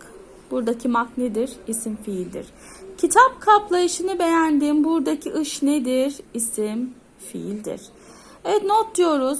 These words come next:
İsim fiiller, isim çekim eklerini alabiliyorlar. Bu çocuğun yürüyüşünde bile hayır yok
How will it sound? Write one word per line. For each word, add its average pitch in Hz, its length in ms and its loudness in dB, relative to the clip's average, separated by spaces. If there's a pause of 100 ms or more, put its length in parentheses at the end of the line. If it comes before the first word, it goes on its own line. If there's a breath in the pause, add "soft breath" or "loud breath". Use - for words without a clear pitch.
(100)
İsim 381 340 -6
fiiller, 269 580 2 (100)
isim 370 300 -4
çekim 302 320 -2
eklerini 262 500 -2
alabiliyorlar. 269 880 2 (180)
Bu 403 80 0
çocuğun 233 520 0
yürüyüşünde 254 840 0
bile 214 160 -2
hayır 233 340 0
yok 196 200 0